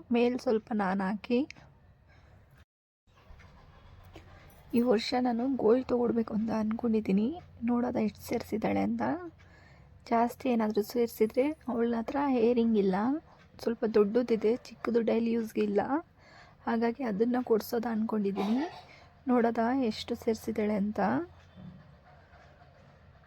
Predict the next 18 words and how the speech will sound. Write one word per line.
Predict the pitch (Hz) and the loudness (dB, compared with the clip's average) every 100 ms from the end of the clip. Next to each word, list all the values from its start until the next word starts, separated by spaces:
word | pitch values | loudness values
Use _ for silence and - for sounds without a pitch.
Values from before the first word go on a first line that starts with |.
| - - - - - - - - | -20 -20 -20 -20 -20 -20 -14 -2
ಇದನ್ನ | 233 233 226 | 0 0 -2
ಕಟ್ | - 214 - 262 | -2 -4 -4 -2
ಮಾಡೋರ್ಗೇನೆ | 254 254 247 240 233 240 247 285 254 | 0 2 2 0 0 0 0 0 -2
ಭಯ | 214 202 | 2 2
ಆಗ್ತಾಯಿದೆ, | 214 220 - 220 208 220 | 2 0 0 2 4 4
ಎಲ್ಲಿ | 208 220 233 | 4 2 2
ನೋಟೆಲ್ಲ | 220 214 214 233 220 | 2 2 2 0 0
ಕಟ್ಟಾಗಿ | 208 208 208 | 0 -2 -2
ಹೋಗುತ್ತೆ | 214 202 226 - 214 190 | 0 -2 -4 -4 0 0
ಏನು | 196 202 202 | 0 -2 -2
ಅಂತ | 185 180 | -4 -6
ತುಂಬ | 233 208 208 | -8 -4 -2
ಭಯ | 220 220 | -2 -2
ಆಗ್ತಾಯಿದೆ. | 214 196 - 208 185 220 320 - - - - - - - | -4 -6 -4 -2 0 -2 -6 -12 -18 -16 -18 -18 -18 -4
ಪರವಾಗಿಲ್ಲ, | 208 208 226 226 220 | 2 2 2 2 0
ತುಂಬಿದಾಳೆ. | 233 220 208 214 226 220 185 196 285 392 - - - - - - - - - - - - | -2 -2 -2 0 0 2 2 0 -2 -6 -16 -20 -20 -20 -20 -20 -20 -20 -20 -20 -20 -2
ನಾನು | 220 233 247 277 | 0 2 0 0
ಏನಂದ್ರೆ, | 247 233 240 226 330 349 | 0 0 -2 -2 -2 -2